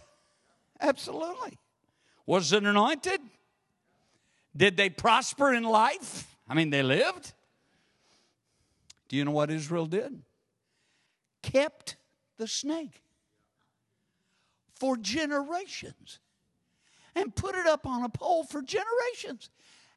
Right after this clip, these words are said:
and began to worship it. And finally, God raised up a king and said, "Grind the stupid thing up."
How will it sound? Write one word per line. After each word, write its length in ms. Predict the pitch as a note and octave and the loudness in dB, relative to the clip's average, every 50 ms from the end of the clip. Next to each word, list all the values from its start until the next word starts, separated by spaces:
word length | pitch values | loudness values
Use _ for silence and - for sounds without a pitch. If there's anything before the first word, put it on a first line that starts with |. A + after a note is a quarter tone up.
| _ - | _ 2
and 160 | C#4 D#4 E4 | 2 2 2
began 320 | D#4 D#4+ C#4+ F4+ F#4+ F#4+ F#4 | 2 2 6 6 6 6 6
to 80 | F#4 | 4
worship 580 | F#4+ G4+ A4 G#4+ F#4+ D#4+ - - G#3 G3 D3 - | 8 8 8 8 8 6 2 -2 -2 -2 -2 -4
it. 280 | G2+ - - - - - _ _ _ _ _ _ _ _ _ _ _ _ _ _ _ _ _ _ _ _ _ _ _ _ _ _ _ _ _ _ _ _ - - - | -14 -14 -14 -18 -18 -20 _ _ _ _ _ _ _ _ _ _ _ _ _ _ _ _ _ _ _ _ _ _ _ _ _ _ _ _ _ _ _ _ -18 -8 -2
And 200 | - F3 E3 C3 | -2 -2 0 2
finally, 320 | E3 G3 B3+ D#4+ E4+ C#4 | 2 2 2 2 0 0
God 260 | F3+ D#3+ E3 G#3+ C4 G#3+ | 2 2 2 2 2 0
raised 320 | F3 D#3 D#3 D3 C3+ - | 0 0 0 0 0 0
up 160 | F3+ E3 - | 0 0 0
a 60 | D3+ | -4
king 340 | C3+ - - A3 A#3+ B3 G#3 | -8 -4 -2 -2 -2 -2 -2
and 120 | D3+ C3+ A#2 | -2 -4 -4
said, 280 | - - C#3+ B2+ A2+ | -2 -4 -4 -4 -4
"Grind 360 | G2+ D#3 G#3+ C4+ D#4 D#4+ C4 | -4 -4 -2 -2 -2 -4 -2
the 100 | D#3 C#3 | -2 -2
stupid 640 | A#2+ - - - - A3 A#3 G#3 - A3+ G3+ D3+ - | -2 -4 -6 -8 -6 -8 -8 -6 -4 -6 -6 -4 -4
thing 220 | E3+ D#3+ D3 C#3 | -4 -4 -2 -2
up." 260 | C#3 C#3 C3 - - | -4 -4 -6 -8 -12